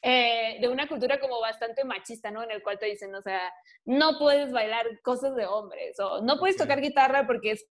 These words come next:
Speaker 1: para hombres", ¿no? Y, y, pues, he tenido como que mucho que luchar con el, contra esos prejuicios que luego te los quedas tú, ¿no? Te los ponen y tú te los quedas, y, y, pero poquito a poquito he estado rompiendo eso, ¿no? Y cuando me mudo acá a la Ciudad de México,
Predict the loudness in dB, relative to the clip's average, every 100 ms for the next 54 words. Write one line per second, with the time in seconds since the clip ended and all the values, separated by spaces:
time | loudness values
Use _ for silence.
0 | _ 0 2 0 -2 -6 -6 -6 -8 -8
1 | -12 -20 -20 _ 6 8 8 6 4 2
2 | 4 6 6 6 4 2 -2 0 -2 -4
3 | -4 0 0 0 -2 -2 0 -2 -2 -6
4 | -8 -4 0 0 -2 -4 -6 -2 -4 -2
5 | -2 2 4 6 4 4 4 2 2 2
6 | 4 0 -2 -16 _ -4 -2 -4 -4 -2
7 | -2 0 0 0 0 -2 0 2 0 0
8 | 0 2 0 -6 -10 _ _ _ 0 4
9 | 4 4 0 -2 -4 -2 -4 2 4 4
10 | 4 2 4 2 2 -2 -4 -2 0 2
11 | 0 -4 -8 -6 -8 -8 -6 -4 -4 -4
12 | -2 -2 -2 -6 _ -4 -4 -4 -4 -4
13 | -8 -6 -4 -4